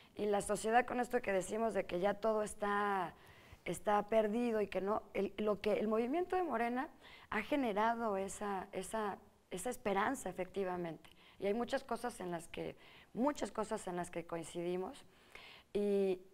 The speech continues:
y entonces, cuando tú llegas a la gente y tienes la posibilidad al menos de comunicar que podemos trabajar juntos, sin que lleguen y que te digan,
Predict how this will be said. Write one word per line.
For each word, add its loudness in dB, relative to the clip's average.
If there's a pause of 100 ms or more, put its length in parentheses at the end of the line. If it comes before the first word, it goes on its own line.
(160)
y 0
entonces, 2
cuando 4
tú 0
llegas 8
a 6
la 2
gente -2
y -2
tienes 0
la 2
posibilidad 2
al 4
menos 0
de -4
comunicar 2
que -2
podemos 0
trabajar 2 (140)
juntos, 0 (420)
sin -2
que 2
lleguen 6
y 0
que 0
te -2
digan, 2